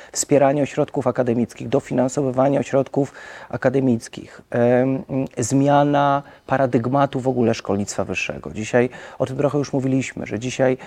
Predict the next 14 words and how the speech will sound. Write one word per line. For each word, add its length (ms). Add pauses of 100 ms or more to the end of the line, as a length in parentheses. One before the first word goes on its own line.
(220)
paradygmat 640
szkolnictwa 480
wyższego 380
ukierunkowany 600
jest 160
na 80
punkty. 460
To 120
na 80
podstawie 380
punktów 440
pozyskiwanych 540
przez 160
naukowców 600